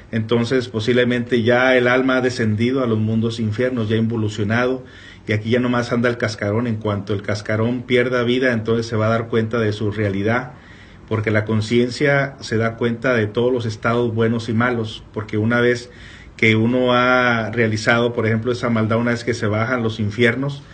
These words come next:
entonces el alma sabe que tiene que bajar para quitarse todos esos errores que en vida no pudo quitarse. O sea, los infiernos son filtros para liberar nuestra alma de la, de la maldad que nosotros físicamente a voluntad no pudimos realizar en las ciento ocho vidas.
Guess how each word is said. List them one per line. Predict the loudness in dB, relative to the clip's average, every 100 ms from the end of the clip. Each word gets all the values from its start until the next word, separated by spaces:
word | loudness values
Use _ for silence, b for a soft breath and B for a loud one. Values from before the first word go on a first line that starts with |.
| B B -10
entonces | 0 2 2
el | 2
alma | 2 2 0
sabe | 0 0 0
que | -2
tiene | 0 0 0
que | 0
bajar | -2 -2 -4 -2
para | -2 -2
quitarse | -4 -6 -2 -2 -2 -6
todos | -2 0 2 0
esos | -2 -4 -4
errores | -4 0 -2 -2
que | -4
en | -2
vida | 0 0 0
no | -2
pudo | -2 -2 -2
quitarse. | -4 -2 -4 -2 -6
O |
sea, | -2
los | 0 0
infiernos | 0 2 0 0 -6 -10 B B B B
son | 0 0
filtros | 2 0 0 2 2 0 B B B 0
para | 4 6 6 2 0
liberar | 2 4 4 4
nuestra | 0 -2 0 2
alma | 2 2
de | 2
la, | 2 -2
de | -2 0
la | 0
maldad | 0 2 0
que | 0
nosotros | -2 -2 -2 -4 -6 -16 -20
físicamente | -8 -6 -4 0 0 2 0
a | 0
voluntad | 0 -2 0 0
no | 0 -4
pudimos | -4 -2 0 -2 -6 -10
realizar | -6 -2 0 0 0 -2 0
en | -4
las | -2
ciento | -2 -2 -2
ocho | -2 -4
vidas. | -2 -2 -4 -10 -14